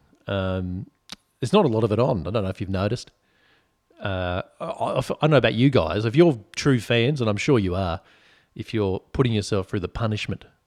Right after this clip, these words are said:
of listening to the voluntary tackle, you must be. Yeah, in fact, you must have a problem. You must have an addiction. You must be one of these rugby league hardheads who love it so much you need to, like a sponge, you need to soap up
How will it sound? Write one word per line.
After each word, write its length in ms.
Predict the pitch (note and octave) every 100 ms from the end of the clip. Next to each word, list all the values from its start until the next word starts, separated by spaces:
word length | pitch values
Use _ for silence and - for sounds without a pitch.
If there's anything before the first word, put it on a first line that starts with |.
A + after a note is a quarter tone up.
| _ _ -
of 120 | F#2+
listening 360 | G#2+ - F#2 F#2
to 120 | G2+
the 60 |
voluntary 440 | F#2+ F#2 G2+ - F#2+
tackle, 320 | A2 G2+ A2
you 140 | G#2
must 360 | G#2+ D#3+ - -
be. 260 | F2 E2 - _ _ _ _ _ -
Yeah, 120 | C3+
in 60 | B2+
fact, 200 | F#3 E3
you 60 |
must 240 | D3 G3+ D3
have 100 | G2
a 80 |
problem. 400 | E2+ - G#2+ - - _ _ _ _ _
You 100 | B2+
must 200 | C#3 -
have 100 | A2+
an 80 | F#2
addiction. 540 | E2+ B2+ - - F2+ - _ _ _ - - - _
You 100 | C#3
must 180 | D3+ -
be 80 | C3
one 140 | C#3
of 80 | D#3
these 200 | C#3 A2
rugby 280 | A#2+ B2 A#2+
league 220 | G#2+ F#2
hardheads 680 | G2 G#2+ A2+ F#2 - - - _ _ _ _ _ -
who 120 | B2+
love 200 | C3 C3+
it 100 | C3+
so 240 | - C#3+
much 320 | A#2+ B2 G#2+ C3
you 80 |
need 200 | B2+ B2 -
to, 140 | G#2+
like 200 | A2 A2
a 40 |
sponge, 580 | - - - A#2 B2 G2+
you 60 | A2+
need 160 | A#2+
to 60 | A2+
soap 420 | - - A2 -
up 280 | F#2 -